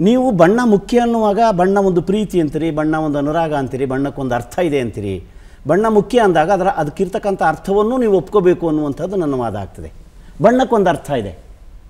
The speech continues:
ಕಪ್ಪಿಗೆ ಅಶುಭ ಅನ್ನೋ ಅರ್ಥ ಇದೆ,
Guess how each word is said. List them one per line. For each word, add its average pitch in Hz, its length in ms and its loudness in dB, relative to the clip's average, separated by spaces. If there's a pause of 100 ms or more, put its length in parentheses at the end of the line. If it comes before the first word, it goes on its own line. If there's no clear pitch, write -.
(600)
ಕಪ್ಪಿಗೆ 185 520 6
ಅಶುಭ 175 460 0
ಅನ್ನೋ 170 240 0
ಅರ್ಥ 139 200 -6
ಇದೆ, 101 300 -8